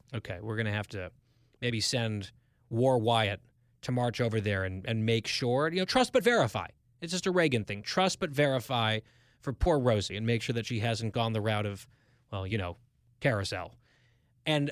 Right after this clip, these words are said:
I will end with this story about Roy this week. Adam and I were watching T V. Roy usually stays up late with me until I go to bed, and then he sleeps until whenever I get up.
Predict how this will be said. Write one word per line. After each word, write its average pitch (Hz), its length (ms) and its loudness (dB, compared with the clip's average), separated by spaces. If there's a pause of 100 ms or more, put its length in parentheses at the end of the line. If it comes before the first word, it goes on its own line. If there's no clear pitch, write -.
I 151 120 4
will 151 200 2
end 165 520 0
with 143 180 2
this 151 160 4
story 143 400 4
about 127 340 2
Roy 123 300 2
this 113 240 0
week. 120 300 -2
Adam 143 220 2
and 139 80 0
I 127 100 2
were 123 100 0
watching 117 340 0
T 113 140 -4
V. 104 300 0 (1000)
Roy 170 220 6
usually 170 340 4
stays 135 300 0
up 131 180 -2
late 123 300 0
with 117 100 -2
me 117 180 2
until 113 220 -2
I 110 80 0
go 110 120 -2
to 107 80 0
bed, 110 280 -4 (680)
and 135 120 0
then 131 80 0
he 120 100 -2
sleeps 143 500 0
until 123 360 0
whenever 113 280 2
I 107 100 2
get 104 160 2
up. 87 200 -4